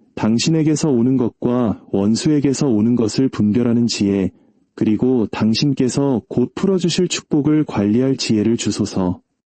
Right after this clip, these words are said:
위로부터 오는 순결하고 평화롭고 온유하며 자비와 선한 열매가 가득한 지혜를 주소서.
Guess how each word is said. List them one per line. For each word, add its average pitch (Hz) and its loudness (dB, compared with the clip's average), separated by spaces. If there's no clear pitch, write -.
위로부터 151 2
오는 139 2
순결하고 127 0
평화롭고 135 -2
온유하며 107 0
자비와 131 0
선한 170 -2
열매가 117 0
가득한 139 -2
지혜를 120 0
주소서. 104 -4